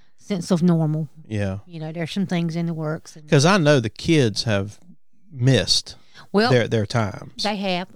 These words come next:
Speaker 1: but now schools are back in five days a week in person teaching.
Speaker 2: Right.
Speaker 1: And I think the middle schools and high schools are fixing to go to that
Speaker 2: Full time also?
Speaker 1: full time also.
Speaker 2: Okay,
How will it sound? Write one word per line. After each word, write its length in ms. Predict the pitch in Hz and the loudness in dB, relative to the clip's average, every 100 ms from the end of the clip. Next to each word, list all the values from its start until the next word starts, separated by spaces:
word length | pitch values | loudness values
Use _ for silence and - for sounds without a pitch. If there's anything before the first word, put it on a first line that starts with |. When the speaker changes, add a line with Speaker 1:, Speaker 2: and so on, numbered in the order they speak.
| - | -4
Speaker 1:
but 300 | 185 190 - | 0 0 0
now 220 | 208 220 | 0 0
schools 340 | - 226 220 190 | 0 2 2 2
are 60 | |
back 240 | 196 185 254 | -4 -4 -4
in 140 | 233 | -4
five 260 | 185 170 165 | -4 -6 -4
days 240 | 170 156 | -6 -4
a 40 | |
week 260 | 165 156 165 | -2 0 2
in 100 | 160 | 2
person 560 | 190 185 175 170 127 - - - | 0 -2 0 -2 -2 -8 -20 -10
teaching. 360 | - 254 - 139 - - | -4 -4 -4 -8 -10 -8
Speaker 2:
Right. 360 | 104 92 85 - 170 | -6 -6 -8 -12 -2
Speaker 1:
And 100 | 165 | 0
I 40 | |
think 220 | 208 214 | 0 -2
the 60 | 190 | -4
middle 220 | 190 175 | -6 -8
schools 260 | - 190 160 | -4 -4 -2
and 100 | 151 | -2
high 140 | 208 | -2
schools 300 | 208 175 156 | -4 -10 -8
are 40 | 156 | -6
fixing 380 | 196 - - | -6 -6 -4
to 60 | 160 | -2
go 180 | 160 165 | 0 -2
to 80 | 156 | -2
that 240 | 151 - - - - - - - - - - - - | -4 -4 -14 -20 -20 -20 -20 -20 -20 -20 -20 -20 -20
Speaker 2:
Full 240 | - 107 98 | -8 -6 -4
time 240 | 98 104 | -4 -4
also? 320 | 110 - 107 | -4 -4 -4
Speaker 1:
full 80 | 139 | -6
time 220 | 175 165 165 | -6 -6 -6
also. 240 | 165 - | -8 -8
Speaker 2:
Okay, 340 | 196 - 202 | -6 -4 -4